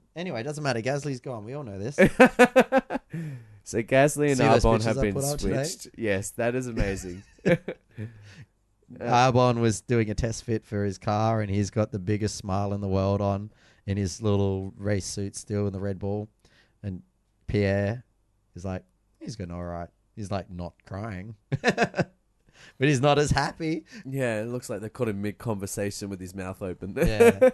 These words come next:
Speaker 2: <laughs> Um, I'm, I'm really tossing up between Le-, Leclerc and Vettel.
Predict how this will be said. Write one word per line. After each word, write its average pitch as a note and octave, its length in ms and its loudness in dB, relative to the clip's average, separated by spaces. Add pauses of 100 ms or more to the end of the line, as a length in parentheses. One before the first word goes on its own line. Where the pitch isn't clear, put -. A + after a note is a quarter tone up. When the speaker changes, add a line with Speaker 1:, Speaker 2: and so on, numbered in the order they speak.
(340)
Speaker 2:
<laughs> B2+ 360 -20
Um, C3+ 580 2 (1700)
I'm, A#2 240 -16
I'm G#2+ 140 -12
really A2+ 240 -4
tossing A2 380 -14
up F2+ 120 -14
between F#2 380 -14
Le-, E2+ 140 -16 (120)
Leclerc F2+ 600 -12
and E2+ 420 -16 (320)
Vettel. F#2 380 -18